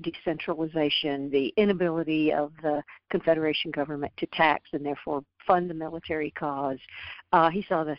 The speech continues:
sort of social, uh, chaos, uh, that was a consequence of people losing faith in, uh, the fledgling Articles of, of Confederation. Um, and, you know, he was quite a formidable person. I mean, he,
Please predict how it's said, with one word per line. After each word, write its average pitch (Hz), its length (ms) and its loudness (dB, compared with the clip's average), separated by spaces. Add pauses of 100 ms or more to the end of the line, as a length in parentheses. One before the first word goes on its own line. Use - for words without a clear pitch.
(100)
sort 160 120 -8
of - 60 -20 (260)
social, 175 600 0 (640)
uh, 147 240 -2 (100)
chaos, 165 480 2 (420)
uh, 156 240 2
that - 80 0
was 175 100 -8
a - 60 -8
consequence 208 720 2
of 170 140 -6
people 175 300 -2
losing 165 360 0 (100)
faith 160 260 4 (140)
in, 151 680 0
uh, 143 220 2
the 139 240 4 (120)
fledgling 143 600 0 (320)
Articles 151 460 2
of, 139 160 0 (320)
of 147 120 4 (100)
Confederation. 139 760 2 (460)
Um, 196 280 4 (380)
and, 254 320 2 (180)
you 247 160 -2
know, 247 100 0
he 277 140 0
was 285 120 -2 (180)
quite 349 300 0
a 339 60 4 (100)
formidable 247 580 2
person. 196 500 -4
I 160 80 -2
mean, 202 240 0
he, 214 340 2